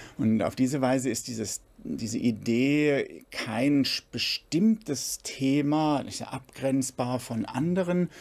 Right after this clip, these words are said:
sondern ist etwas, wodurch, ähm, äh, sich ein Zugang öffnet zu, ähm, philosophischen Begriffen, philosophischen Fragen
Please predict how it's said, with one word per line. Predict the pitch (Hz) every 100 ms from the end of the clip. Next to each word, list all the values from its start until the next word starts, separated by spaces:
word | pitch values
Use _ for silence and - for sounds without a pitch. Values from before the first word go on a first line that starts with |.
| - -
sondern | - 143 139
ist | 127
etwas, | 131 139 131 -
wodurch, | 120 127 123 127 123 - - -
ähm, | 120 117 113 110 107 - - - - -
äh, | 113 107 107
sich | 107 110 -
ein | 113 110
Zugang | - 214 196 139
öffnet | - 123 123 135 95 - - - - - _ - - - - -
zu, | - - 139 156 160
ähm, | 147 131 131 127 123 - _ _ - -
philosophischen | - 139 135 123 143 - - 135 120
Begriffen, | 113 131 139 139
philosophischen | 127 120 113 113 - 120 113 107
Fragen | - 110 104 104 104 101